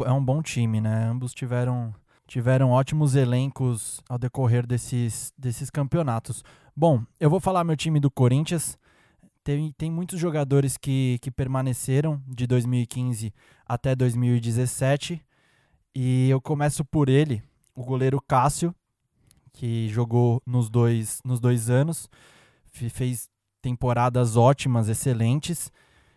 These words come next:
E de lateral direito, o Fagner, que também não tem discussão, jogou tanto em quinze como em dezessete,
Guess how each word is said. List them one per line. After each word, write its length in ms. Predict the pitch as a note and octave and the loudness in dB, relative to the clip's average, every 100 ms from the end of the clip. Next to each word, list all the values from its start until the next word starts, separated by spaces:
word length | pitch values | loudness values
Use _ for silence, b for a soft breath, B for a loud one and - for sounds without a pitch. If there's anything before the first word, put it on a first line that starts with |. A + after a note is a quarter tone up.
| b - | b -6
E 760 | C3 B2+ C3+ C3+ C3+ C3+ C3 B2 | 0 4 4 4 4 4 2 0
de 100 | D#3+ | 0
lateral 420 | F3 - F3 D#3+ | -2 -2 0 0
direito, 600 | D3+ D#3 D3 E3 - G#3+ _ - | 0 0 0 -2 -6 -12 _ -6
o 80 | F3+ | -6
Fagner, 580 | - D#3 C3 B2 A2 G2+ - | 0 2 2 2 0 -4 -12
que 100 | B2 | -4
também 560 | D3 C#3 C3 C3 D3+ E3 D#3+ C#3 B2 | 2 2 4 2 2 0 -2 -2 -2
não 200 | C3 C#3 | -2 -4
tem 220 | C#3+ C#3 | -4 -4
discussão, 500 | C3+ D3 C3+ C3+ D#3 | -4 -6 -2 0 2
jogou 380 | C3+ C3 B2+ C3 | 4 2 4 2
tanto 320 | C#3+ C#3+ D3 | 2 -2 -2
em 100 | C#3 | -4
quinze 460 | - C3+ A#2+ A2 - b b b | -4 -4 -2 -4 -8 b b b
como 280 | C#3 C#3+ D3 | 2 4 2
em 60 | |
dezessete, 800 | C3+ B2 D3 - C#3 D3 - F#3 | 0 0 0 2 0 0 -2 -10